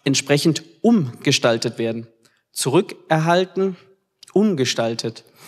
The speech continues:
Also da scheint irgendwas verloren gegangen zu sein. Also die Aufregung damals, ähm, ihr werdet euch vielleicht erinnern, wenn nicht, könnt ihr es dann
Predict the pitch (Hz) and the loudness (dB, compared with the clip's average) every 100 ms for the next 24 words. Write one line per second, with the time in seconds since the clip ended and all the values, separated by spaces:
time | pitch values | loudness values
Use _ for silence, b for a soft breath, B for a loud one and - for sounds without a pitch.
0 | B - 143 147 147 180 202 202 - 202 | B -4 0 0 0 0 -2 -4 -4 -2
1 | 208 185 - 160 160 190 180 156 156 156 | 0 -2 -2 0 2 2 0 0 0 -2
2 | 143 143 160 139 135 139 147 165 170 156 | 0 0 2 0 0 0 0 0 -2 -2
3 | 139 123 143 160 156 - B B B 143 | -2 0 2 0 0 -4 B B B -2
4 | 135 131 131 143 135 147 135 135 135 - | 2 4 2 2 2 0 2 0 0 -4
5 | 135 127 147 165 160 110 151 151 147 135 | 0 2 2 0 -2 -2 2 2 4 2
6 | 135 139 - 139 139 143 131 127 | 2 0 0 0 0 2 0 -2